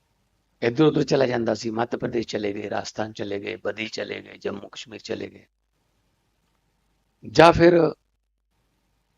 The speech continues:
ਆਪਣਾ ਆਈਡੀਆ ਹੀ ਛੱਡ ਦਿੰਦਾ ਸੀ ਵੀ ਛੱਡੋ ਪਰੇ ਯਾਰ, ਇਹਦੇ ਨਾਲ ਤਾਂ ਕੋਈ ਹੋਰ ਕੰਮ ਕਰ ਲੈਂਦੇ ਫਿਰ। ਸੋ ਉਹ ਨਹੀਂ ਅਸੀਂ ਹੋਣ ਦੇਣਾ, ਕਿਉਂਕਿ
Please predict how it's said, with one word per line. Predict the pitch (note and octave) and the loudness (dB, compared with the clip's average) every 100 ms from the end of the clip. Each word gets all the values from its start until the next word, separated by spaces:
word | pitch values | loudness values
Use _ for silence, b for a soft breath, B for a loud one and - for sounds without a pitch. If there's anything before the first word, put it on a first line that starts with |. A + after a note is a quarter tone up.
| - | -10
ਆਪਣਾ | - D3 | 0 2
ਆਈਡੀਆ | C3+ C#3 D3 | 6 6 8
ਹੀ | D#3 | 6
ਛੱਡ | - A2+ | 6 2
ਦਿੰਦਾ | G2 F#2 F#2 | 0 -2 -4
ਸੀ | - G2 | -4 -8
ਵੀ | |
ਛੱਡੋ | G2 G#2+ G#2 | -4 -2 0
ਪਰੇ | G2 F#2+ | -2 -4
ਯਾਰ, | F2+ - - _ _ _ _ _ _ _ _ _ - | -6 -10 -16 _ _ _ _ _ _ _ _ _ -4
ਇਹਦੇ | A2 | -2
ਨਾਲ | A2+ G#2+ | -2 -2
ਤਾਂ | G#2 G2 - _ _ | -4 -6 -10 _ _
ਕੋਈ | - G#2+ | -6 0
ਹੋਰ | A2 A2 | 2 2
ਕੰਮ | G2+ F2+ | -2 -4
ਕਰ | E2+ | -10
ਲੈਂਦੇ | - - - | -12 -14 -18
ਫਿਰ। | - - - _ _ _ _ _ _ _ _ _ _ _ | -18 -20 -20 _ _ _ _ _ _ _ _ _ _ _
ਸੋ | - A#2+ | -4 4
ਉਹ | D3+ F3 F#3+ | 10 12 12
ਨਹੀਂ | F3 B2+ | 10 6
ਅਸੀਂ | G2+ A2+ | 2 -4
ਹੋਣ | G2+ G#2 | -2 -2
ਦੇਣਾ, | G2+ G#2 A2+ - _ _ _ _ _ _ _ - | -2 -2 -2 -4 _ _ _ _ _ _ _ -4
ਕਿਉਂਕਿ | A#2+ D3+ D3 C#3+ | 0 6 6 6